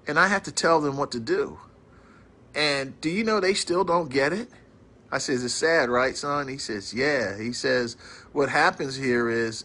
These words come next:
it's," um, I said, "A lot of them ha-, uh, their problems stem from their home life when, when they were, how they were being raised." I said,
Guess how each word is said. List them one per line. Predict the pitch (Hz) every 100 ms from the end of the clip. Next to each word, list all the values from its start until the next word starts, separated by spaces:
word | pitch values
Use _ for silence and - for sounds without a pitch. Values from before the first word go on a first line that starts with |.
| -
it's," | 135 123 - 120
um, | 113 107 104 98 101 - - - - - - - - - - - - - - - - - - - -
I | 143
said, | 147 147
"A | 139
lot | 147 175 185
of |
them | 156 147
ha-, | 151 151 104 - - - -
uh, | 131 107
their | 127 135
problems | - 170 180 139 120
stem | - 147 143
from | 143
their | 135 127
home | 156 190 160
life | 92 - - 113
when, | 92
when | - 117 120
they | 127
were, | 127 123 -
how | 139 135
they | 135
were |
being | 131 151 139
raised." | 135 175 180 87 - - - -
I | 101
said, | - 120 110